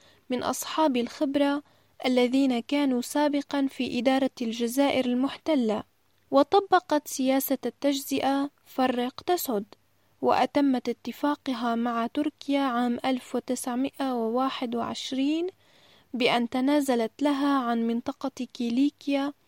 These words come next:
كما فرضت ثقافتها بجعل اللغة الفرنسية لغة رسمية كالعربية، ودرست جغرافيتها وتاريخها، وأجبرت طلاب المدارس على تحية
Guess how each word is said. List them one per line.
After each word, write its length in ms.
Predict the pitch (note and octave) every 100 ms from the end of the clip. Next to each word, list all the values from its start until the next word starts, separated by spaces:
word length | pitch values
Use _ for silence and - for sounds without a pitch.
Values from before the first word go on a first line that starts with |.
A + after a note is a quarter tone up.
| _ -
كما 300 | B3 A#3 A3+
فرضت 540 | - C#4+ C#4+ C#4 -
ثقافتها 880 | - C4 A#3 A3+ C#4+ - C4+ C4 C4+
بجعل 460 | B3 A#3+ A#3+ A3+
اللغة 420 | A#3 A#3 C4 C4 -
الفرنسية 920 | A#3 - A#3 A3+ A#3 - D4+ C#4+ C#4
لغة 300 | C4 A#3+ A3 -
رسمية 800 | A3+ A#3 A#3 - C#4 C#4+ C#4 C4
كالعربية، 920 | B3+ B3+ A3+ G#3+ A#3 C4+ D4 A#3 - - _ _ -
ودرست 680 | A#3+ A#3+ C4 C#4 B3+ C4 A#3
جغرافيتها 1040 | B3 A#3 A#3 A3+ - A#3+ C#4 D4 C#4+ C4+
وتاريخها، 1000 | A#3 A3+ - A#3 A#3+ C#4+ - A#3+ G#3+ A3 - -
وأجبرت 600 | A3+ - B3+ A#3 A#3 A3+ -
طلاب 400 | B3+ B3+ C#4 B3+
المدارس 680 | A3 A3 B3 C#4+ D4 C#4+ A#3+
على 260 | A3 A3
تحية 520 | - A3+ - C4 B3